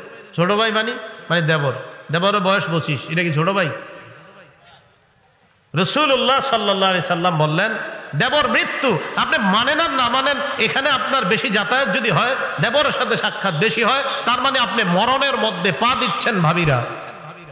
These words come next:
এটা রাসূল ব-, আপনি ঠিক বললেও ঠিক, না বললেও ঠিক,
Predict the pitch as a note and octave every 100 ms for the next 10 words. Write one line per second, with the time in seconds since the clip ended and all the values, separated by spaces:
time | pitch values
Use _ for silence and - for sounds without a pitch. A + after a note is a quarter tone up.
0 | - - - E3+ G#3+ B3+ - C4 B3+ C4
1 | A#3+ A#3 C#4 - B3+ F3+ G#3+ A3 A#3+ F#3
2 | G3 F#3 F3 F#3 E3 C#3